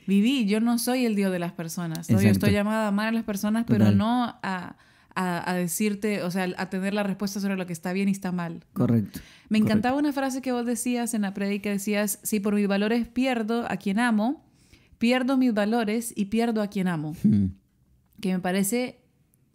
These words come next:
Speaker 1: fenomenal. Y creo que si, si nosotros viviéramos con esta conciencia,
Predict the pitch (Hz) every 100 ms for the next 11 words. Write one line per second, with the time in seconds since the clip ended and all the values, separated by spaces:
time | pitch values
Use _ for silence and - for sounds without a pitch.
0 | _ - - 196 185 202 214 196 269 -
1 | - - - - _ - 185 214 220 214
2 | 226 214 214 202 190 - - - - 62
3 | 185 214 202 180 220 208 214 214 220 220
4 | 208 196 202 208 202 196 220 220 214 240
5 | 247 -